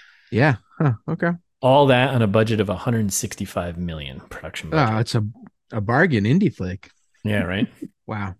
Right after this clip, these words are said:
Speaker 1: Okay.
Speaker 2: So.
Speaker 1: What a, what a profitable movie.
Speaker 2: <laughs> Like, yes. <laughs> There will be more of these y-, in the years to come, so.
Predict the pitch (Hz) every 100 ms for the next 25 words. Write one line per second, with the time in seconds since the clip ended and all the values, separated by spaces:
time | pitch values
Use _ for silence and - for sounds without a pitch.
0 | - 156 202 190 185 _ _ _ - 101
1 | 90 - _ _ 123 214 208 - 160 294
2 | 131 127 147 139 135 101 90 95 _ -
3 | 571 880 960 988 960 932 988 - - -
4 | 110 - - 311 - 320 _ _ 123 139
5 | - - - 208 - - - - 247 -
6 | 226 - - 131 135 147 151 143 131 127
7 | 120 117 113 104 - _ _ _ 120 120
8 | 120 123 104 101 101 95 87 80 69 -
9 | - 76